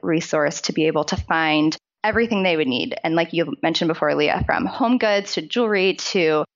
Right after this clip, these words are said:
coffee and chocolate for conferences to backpacks and shoes, we are continuing to add on to that list. So I would say those are the two big areas that at first for me were hard, but then once I did a little bit more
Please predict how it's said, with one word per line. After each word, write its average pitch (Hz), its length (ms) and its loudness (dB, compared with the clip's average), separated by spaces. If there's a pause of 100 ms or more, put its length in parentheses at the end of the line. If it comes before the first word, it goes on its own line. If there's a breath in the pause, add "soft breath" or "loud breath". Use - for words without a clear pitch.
(120)
coffee 214 580 2
and 170 460 0
chocolate 240 440 -2
for - 120 0
conferences 196 1000 2 (220)
to 185 300 2
backpacks 196 920 -2
and 185 140 -2
shoes, 170 680 0 (260)
we 196 360 2
are 180 640 2
continuing 196 540 2
to 170 340 2
add 165 220 2
on 156 240 2
to 165 120 -8
that - 240 0
list. - 380 -2
So - 180 -4
I 190 220 0
would 196 100 -2
say 170 560 0
those 175 160 0
are 180 80 0
the 175 80 2
two 165 220 -2
big - 260 0
areas 85 420 2
that 90 160 2
at - 160 -2
first 247 280 0
for 202 100 0
me 170 200 2
were 156 160 2
hard, 151 400 0
but - 180 -4
then 165 300 0 (260)
once 175 420 0
I 165 500 0
did 190 120 0
a 180 80 0
little 170 240 0
bit 170 260 -2
more 165 540 2